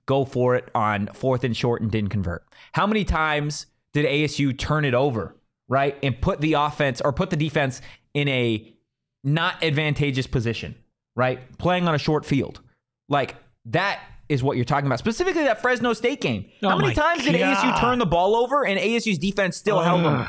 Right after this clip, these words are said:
Speaker 1: to X amount of points, X amount of touchdowns?
Speaker 2: Bro, I've blocked that game out of my memory.
Speaker 1: Yeah, and rightfully so.
Speaker 2: Oh, God,
Speaker 1: I just think,
Speaker 2: ugly.
Speaker 1: I think this group defensively, this coaching staff, when I use the word group, I think they are capable of doing so much.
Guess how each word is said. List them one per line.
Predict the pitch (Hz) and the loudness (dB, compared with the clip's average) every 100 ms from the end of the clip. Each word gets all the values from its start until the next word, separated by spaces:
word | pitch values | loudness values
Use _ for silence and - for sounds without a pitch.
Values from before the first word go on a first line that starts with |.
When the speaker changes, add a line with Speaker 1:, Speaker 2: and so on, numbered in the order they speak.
| - - - | -8 -14 -2
Speaker 1:
to | 185 147 - - _ - | 2 2 -2 -14 _ -6
X | 180 - | -4 -2
amount | 170 160 | 0 2
of | 147 | 0
points, | 160 143 - | -2 -4 -4
X | 175 - | -4 0
amount | 165 | 0
of | 143 | 0
touchdowns? | 147 - 110 76 - | 0 -2 -6 -8 -4
Speaker 2:
Bro, | 160 175 | 0 0
I've | 175 202 156 | 0 0 0
blocked | 143 139 147 | 2 0 0
that | 170 139 | -2 -2
game | 120 127 | -2 -2
out | 123 117 | 0 -2
of | 110 | -2
my | 98 98 | -4 -2
memory. | 101 123 165 226 240 226 151 113 90 - | 0 2 2 4 2 2 0 -2 -6 -2
Speaker 1:
Yeah, | 202 311 | 0 2
and | 151 | 0
rightfully | 156 247 - 269 262 | 2 0 0 -2 -2
so. | - 320 | 2 2
Speaker 2:
Oh, | 381 226 214 185 156 127 - - - | 4 4 2 2 0 -2 -8 -16 -4
God, | - 202 214 180 143 | 0 2 2 2 2
Speaker 1:
I | 233 | 0
just | 240 190 | 0 2
think, | 320 226 | 2 2
Speaker 2:
ugly. | 156 127 104 98 | 0 0 -2 -2
Speaker 1:
I | 180 233 | -2 0
think | 247 196 | 0 0
this | 165 240 - - _ - | 2 0 -4 -14 _ -6
group | 143 156 156 156 | 0 2 2 0
defensively, | 127 - 139 127 120 98 87 85 - - | -2 0 0 2 -2 0 -2 -4 -12 -4
this | 139 | -4
coaching | - 151 156 147 117 | 0 0 2 0 -2
staff, | - 107 98 | -2 -2 -2
when | 110 | -2
I | 101 | 0
use | 104 107 | 2 0
the | 104 | 0
word | 101 101 95 - - - | 0 0 -2 -8 -18 -6
group, | 104 110 - - - _ _ _ | -2 -2 -2 -8 -12 _ _ _
I | 151 | -4
think | 160 165 | 0 0
they | 135 143 | 2 2
are | 123 | 0
capable | - 139 117 123 | 0 -4 -2 -2
of | 117 | -2
doing | 104 120 101 | 0 0 -2
so | - - 127 131 | -4 -2 0 2
much. | 120 104 104 - - - | 2 0 0 -2 -6 -8